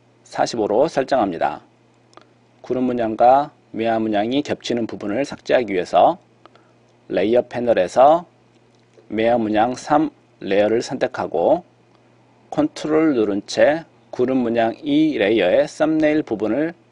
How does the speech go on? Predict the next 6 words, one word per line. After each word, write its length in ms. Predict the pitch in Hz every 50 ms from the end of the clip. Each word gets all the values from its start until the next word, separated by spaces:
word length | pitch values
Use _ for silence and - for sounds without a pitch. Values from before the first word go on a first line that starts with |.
| _ _ _ _
선택합니다. 720 | _ - - 160 143 151 139 - 113 95 87 76 71 62 - - _ _ _ _ _ _ _ _ _ _ _ _ _ _ _ _ _ _ _ _ _ _ _ _ _ _ _ _ _ _ _ _ _ _ -
딜리트를 580 | - 117 117 123 127 127 - - 131 131 135
눌러 400 | 131 113 101 98 101 120 143 151 - -
겹친 460 | - 98 - - - - 139 127 120
부분을 460 | - 113 95 101 104 104 123 143 151
삭제합니다. 840 | 156 - - - _ - 151 139 123 110 98 80 78 73 76 76